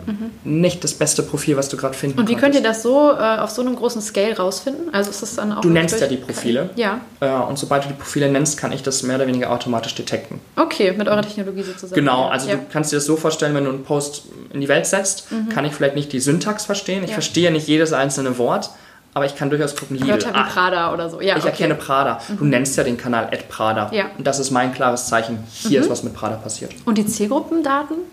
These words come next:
Speaker 1: wie habt ihr die dann?
Speaker 2: Bei
Speaker 1: Die
Speaker 2: Zielgruppen-,
Speaker 1: Follower?
Speaker 2: bei Zielgruppendaten ist es, ist es im Prinzip so, du kannst dir das alles extern zukaufen,
Speaker 1: Ja.
Speaker 2: unter irgendwem vertrauen, das ist recht schwierig.
Speaker 1: <laughs>
Speaker 2: Also mir fällt es dann schwierig, das
Speaker 1: Ja.
Speaker 2: zu glauben.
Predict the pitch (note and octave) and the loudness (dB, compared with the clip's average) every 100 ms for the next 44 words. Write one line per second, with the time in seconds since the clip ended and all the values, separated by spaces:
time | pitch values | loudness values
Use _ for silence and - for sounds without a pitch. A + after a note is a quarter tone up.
0 | - A3 G#3+ G#3+ F#3 G#3+ C4 D4+ - - | -10 -10 -8 -8 -8 -6 -6 -6 -12 -20
1 | - B2 C3+ C3+ D#3 E3 A3+ B3 B3+ C4 | -14 0 0 4 4 4 0 0 0 -4
2 | - D3+ D3 D#3+ - G#3 G3+ G3+ F3+ D3+ | -8 -2 0 0 2 0 0 0 2 2
3 | E3+ D#3+ D3 D#3 D#3 - D3 D3 D3+ D#3 | 2 -2 -2 -2 -2 -2 -2 -2 -2 -2
4 | D3+ D3 E3+ G3 F#3+ D3+ D3 C#3 C#3 C3+ | -2 0 2 4 2 0 0 -2 0 0
5 | C#3 - C#3 - C#3 C#3 F3 - F#3+ G3+ | 0 -2 -4 -2 -2 -2 -4 2 2 4
6 | G#3+ G#3 D3 D#3 C#3 D3+ D3 D3+ G#3 G3+ | 0 -2 -2 2 2 2 2 0 0 0
7 | F#3+ G#3+ A3+ - - D3 - - F3+ G#3+ | 2 2 0 -2 -2 -4 -6 -4 0 0
8 | - D#4+ D#4+ D4+ - - - - - E3 | 2 0 2 0 -2 -10 -16 -14 -4 -2
9 | D#3+ D3+ D3 G#3 G#3+ A#3+ B3 A#3+ A#3 A3+ | -2 -2 4 4 4 4 4 2 2 2
10 | A#3 A#3 E3+ A3 G#3 G#3 | 2 2 2 4 6 6